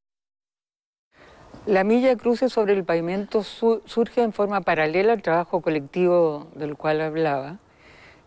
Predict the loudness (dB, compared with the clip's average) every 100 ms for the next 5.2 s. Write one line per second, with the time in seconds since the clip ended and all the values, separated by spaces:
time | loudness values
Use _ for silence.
0 | -6 -4 -4 -4 0 2 2 0 -2 -4
1 | 0 -2 -2 -4 -2 -2 -2 -2 0 -2
2 | -2 0 0 0 -4 -2 -2 -2 -4 -4
3 | -2 -2 -2 -2 -2 -4 -10 _ -20 -20
4 | -20 -20 -20 -20 -20 _ _ -18 -2 2
5 | 2 -2